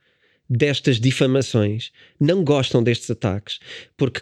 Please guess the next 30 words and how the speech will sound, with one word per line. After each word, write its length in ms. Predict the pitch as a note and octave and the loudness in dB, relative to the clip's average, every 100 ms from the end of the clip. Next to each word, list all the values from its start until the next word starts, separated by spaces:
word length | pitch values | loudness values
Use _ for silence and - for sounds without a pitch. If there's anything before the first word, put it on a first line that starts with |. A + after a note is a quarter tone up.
| - | -4
quem 220 | A#3+ B3+ | -2 -2
for 340 | - C3+ A2+ | 0 2 4
à 100 | A2 | 4
internet 640 | C3 E3 F3 B2+ F#2+ F#2+ - | 2 2 0 2 2 0 -4
pesquisar 680 | - - F3 A#2+ F#2 F2 - _ _ _ C#3 | -8 -2 0 2 0 -2 -6 _ _ _ -4
vai 220 | E3+ G3 | 0 0
ver 180 | C#3 A#2 | 2 2
a 60 | |
quantidade 500 | A#2 F#3 - A#2+ G#2+ B2 | 2 0 2 2 2 -2
de 60 | |
pessoas 580 | - - B2 A2 A2+ - - _ _ _ _ | -8 -2 0 0 -2 -6 -16 _ _ _ _
a 60 | F3+ | -4
chamar 500 | - F#3+ F#3 F#3 F#3+ G3+ - - | -2 0 2 2 2 0 -2 -2
as 120 | - - | -2 0
coisas 340 | G#3+ G3 G3+ | 0 2 2
de 100 | E3+ | 2
ignorantes, 560 | G3 G#3+ A#3 C4 B3 - | 2 2 2 2 0 0
não 100 | A2 | 2
é? 180 | G#2 G#2+ | 2 2
Porque, 280 | - C#3+ G#3+ | 0 0 0
na 80 | |
verdade, 520 | G3+ C#3+ A#2 G#2 G2 A2+ - - | 2 2 2 0 -2 -6 -14 -6
estão 180 | G3 | -2
a 60 | G3 | 0
falar 240 | - E3 | 2 0
de 60 | C#3+ | 2
uma 100 | D3 | 0
coisa 300 | - B2+ A#2+ | 2 2 2
que 140 | B2 D3+ | 0 0
n-, 160 | C#3+ | 0